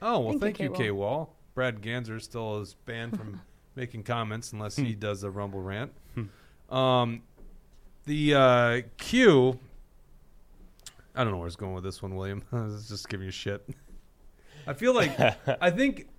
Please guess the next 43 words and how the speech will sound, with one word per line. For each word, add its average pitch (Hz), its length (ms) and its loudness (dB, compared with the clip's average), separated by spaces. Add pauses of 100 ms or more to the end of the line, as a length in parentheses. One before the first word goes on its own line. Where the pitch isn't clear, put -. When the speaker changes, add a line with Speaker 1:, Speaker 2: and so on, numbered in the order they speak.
(220)
Speaker 1:
I 160 120 2
haven't, 180 380 2 (140)
you 156 80 -8
know, 151 100 -4
here's 139 220 -2
the 107 60 -6
problem. 107 380 -8
I 117 80 -8
haven't 143 360 -6 (380)
eaten 123 260 -10
yet 135 280 -6
today. 147 320 -10 (220)
<laughs> - 60 -8 (1120)
Speaker 3:
You 120 120 4
always 180 160 4
have 202 100 6
Speaker 1:
So 170 80 8
I 180 80 12
Speaker 3:
lunch 208 100 6
Speaker 1:
feel 233 120 8
like 202 140 8
Speaker 3:
before 139 160 4
we 117 80 4
come 120 180 0
on 117 100 2
the 113 80 -2
show. 151 320 -4
Speaker 1:
What's 127 220 0
that? 165 280 0
Speaker 3:
You 127 60 4
always 151 160 6
have 143 160 4
lunch 123 300 0
before 120 200 0
we 104 60 4
come 110 180 -2
on 107 140 2
the 101 80 -4
show. - 140 -6
I'm 180 40 8
Speaker 1:
Right, 196 220 10
Speaker 3:
surprised. 117 300 4
Speaker 1:
but - 20 6